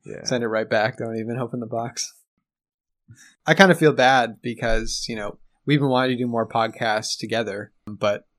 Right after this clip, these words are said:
Speaker 2: we just have felt like there just isn't that much to talk about because honestly, we haven't felt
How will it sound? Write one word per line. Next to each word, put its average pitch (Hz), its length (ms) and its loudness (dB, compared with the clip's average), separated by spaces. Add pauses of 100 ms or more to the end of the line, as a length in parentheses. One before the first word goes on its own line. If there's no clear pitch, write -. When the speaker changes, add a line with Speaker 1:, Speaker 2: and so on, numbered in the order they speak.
(140)
Speaker 2:
we 123 80 -2
just 151 180 0
have 147 140 0
felt 135 220 2
like 113 300 -2 (540)
there 123 140 0
just 113 160 -4
isn't 123 200 -4
that 113 160 -4
much 113 180 -4
to - 60 -10
talk 151 280 -4
about - 400 -8
because 117 280 -10
honestly, 110 420 -6
we 110 120 -8
haven't 107 300 -6
felt 113 300 -6